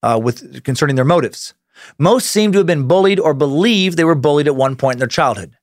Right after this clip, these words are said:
And I believe in the Albert Fish Suck, showbiz. Uh, you mentioned how due to your last name, you got picked on.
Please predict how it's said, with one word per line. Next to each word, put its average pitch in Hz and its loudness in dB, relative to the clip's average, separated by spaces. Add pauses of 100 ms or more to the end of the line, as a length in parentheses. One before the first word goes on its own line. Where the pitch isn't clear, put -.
(140)
And 131 -2
I 139 0
believe 160 0
in 147 -2
the 160 0
Albert 160 0
Fish - -2
Suck, - -2 (140)
showbiz. - -2 (680)
Uh, 147 2
you 156 0
mentioned 175 0
how 160 2
due 165 0
to 170 -4
your 156 2
last 170 0
name, 151 0
you 139 -4
got 147 0
picked 131 -2
on. 98 -10